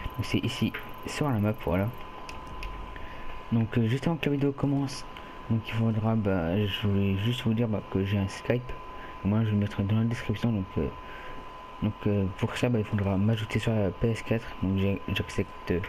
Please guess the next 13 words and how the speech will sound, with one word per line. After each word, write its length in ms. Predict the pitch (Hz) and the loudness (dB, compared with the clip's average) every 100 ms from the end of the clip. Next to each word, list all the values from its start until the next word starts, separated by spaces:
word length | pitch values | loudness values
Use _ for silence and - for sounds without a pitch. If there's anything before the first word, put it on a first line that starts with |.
| - | -2
que 120 | 127 | 0
ceux 160 | 123 123 | 2 0
qui 300 | 123 110 104 | 0 2 2
ont, 100 | 101 - - - - - - - - - | 0 -4 -12 -10 -10 -10 -10 -12 -10 -2
bah, 280 | 87 76 65 - - - - - - - - - | 0 0 -2 -4 -10 -12 -12 -12 -12 -12 -14 -6
qui 100 | - | 0
m'ont 100 | 110 | 2
demandé 380 | 107 104 104 - | 4 4 2 2
en 60 | 107 | 2
ami 180 | 113 113 | 2 2
sur, 240 | - 107 | 2 2
euh, 200 | 98 85 | 4 4
la 100 | 87 | 2